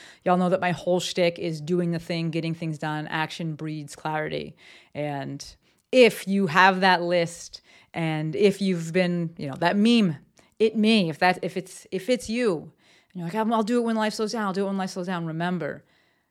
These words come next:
life doesn't slow down. If you want the thing, you're gonna have to go and get the thing. You're gonna have to go, you're going to have to go and change things. You're going to have to steal time from something else.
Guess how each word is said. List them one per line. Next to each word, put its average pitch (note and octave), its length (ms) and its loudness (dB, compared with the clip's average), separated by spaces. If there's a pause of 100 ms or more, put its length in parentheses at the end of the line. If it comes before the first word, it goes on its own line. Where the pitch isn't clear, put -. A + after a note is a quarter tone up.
(260)
life A3 640 0 (160)
doesn't F3 520 -4
slow D3+ 560 -4
down. D3 540 -8
If - 180 -14
you D3+ 80 -8
want F3 320 -4
the - 80 -10
thing, F#3+ 340 -4
you're D#3+ 80 -8
gonna D3+ 140 -6
have D#3 160 -8
to D#3+ 80 -10
go D#3 180 -4
and D#3 140 -6
get D#3 200 -4
the D#3+ 80 -6
thing. D3 260 -10
You're C#3+ 100 -10
gonna D3 140 -8
have D#3+ 80 -10
to E3 60 -14
go, D#3+ 180 -8
you're D#3+ 140 -4
going E3+ 180 0
to E3 100 -4
have D#3+ 220 -2
to E3+ 60 -8
go D3+ 360 -2 (320)
and D3 380 -6 (460)
change D3+ 400 -6
things. - 420 -14
You're - 180 -8
going A3+ 280 6
to A3 60 6
have G#3 300 6
to F#3+ 100 -2
steal C4+ 480 2
time F3 680 0 (360)
from D#3+ 520 -2 (160)
something C#3+ 600 -10 (440)
else. - 460 -14